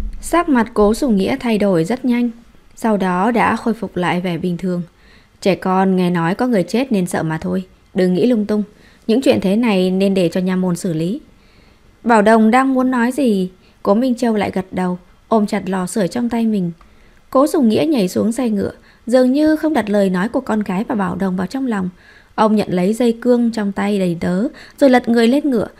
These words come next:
bảo vệ xe, rời khỏi An Tế Viện. Đàm Tam Gia vẫn luôn đứng ngoài cổng An Tế Viện, cho đến khi xe ngựa nhà họ Cố khuất bóng, y mới quay đầu nhìn phòng dưỡng thương của Bảo Nhi.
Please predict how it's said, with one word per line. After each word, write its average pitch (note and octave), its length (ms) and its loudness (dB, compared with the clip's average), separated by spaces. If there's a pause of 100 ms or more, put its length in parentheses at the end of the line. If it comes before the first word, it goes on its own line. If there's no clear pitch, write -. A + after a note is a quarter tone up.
(260)
bảo F#3+ 240 0
vệ F3 180 0
xe, G3+ 360 -2 (280)
rời F#3 280 2
khỏi E3+ 180 -6
An F#3 280 -2
Tế F#3 200 -2
Viện. A#3+ 140 -4 (1500)
Đàm G3 280 4
Tam G3 200 2
Gia F#3+ 200 0
vẫn - 160 -2
luôn C4+ 180 2
đứng A#3 220 4
ngoài C4+ 140 2
cổng G3 260 0
An G3+ 240 -2
Tế G3+ 220 0
Viện, A3+ 180 0 (340)
cho E4 100 0
đến C4+ 200 4
khi D4+ 200 2
xe C#4+ 220 2
ngựa A#3+ 160 2
nhà F#3+ 200 2
họ F3+ 260 -4
Cố F#3+ 220 2
khuất D4 240 -4
bóng, G3 260 -2 (340)
y A#3 140 4
mới C4 120 2
quay C4+ 180 2
đầu G#3 260 2
nhìn G3 240 2
phòng F3+ 280 -4
dưỡng A#3+ 220 -4
thương A3 260 0
của F#3+ 200 -4
Bảo F3+ 200 -2
Nhi. G#3 300 -2